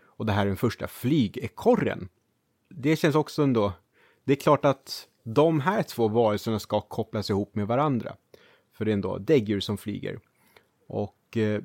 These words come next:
du sa ju där i början att fladdermusen är ju det enda däggdjuret som kan flyga. Alltså flyga på egen hand och flaxa. Men gli-, eh,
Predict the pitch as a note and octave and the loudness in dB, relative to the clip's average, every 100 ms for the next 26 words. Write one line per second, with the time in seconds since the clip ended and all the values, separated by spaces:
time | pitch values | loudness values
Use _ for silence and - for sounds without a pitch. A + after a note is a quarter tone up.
0 | _ A#2 B2 - C#3 C3+ B2 A2+ A2 G#2 | _ -2 -2 2 6 6 6 2 2 2
1 | A2+ G#2 G#2+ A#2+ A2 G#2+ - - - - | 0 0 0 0 0 -2 -6 -14 -18 -2
2 | B2+ A2+ G#2+ A2 C3 C#3 - A2 G#2 G2+ | 2 2 0 0 2 0 -2 -2 -2 -2
3 | G#2 A2+ G#2 G2 F#2+ G2 F#2 F#2 - A2 | -2 -2 -2 -2 -4 -6 -6 -6 0 0
4 | G2 F#2 F#2+ - G2+ - G2 - - C3+ | 0 -4 -6 -6 -10 -6 -6 -6 -2 0
5 | A2 A#2 D3 F2 _ - _ _ - G#2+ | 0 2 0 0 _ -20 _ _ -10 -8
6 | F#2+ G#2 - A#2 G#2 F2+ G#2 G2 G2+ F#2+ | -6 -8 -6 -4 -2 -4 -4 -4 -4 0
7 | C3 B2+ B2 A#2+ - A#2 G2+ - G#2+ G2 | 2 2 0 -4 -8 -4 -4 -4 -8 -8
8 | G#2 G#2+ G#2 - A2+ A2 A2+ G#2+ G#2+ G2+ | -8 -6 -6 -6 -8 -4 -4 -4 -6 -6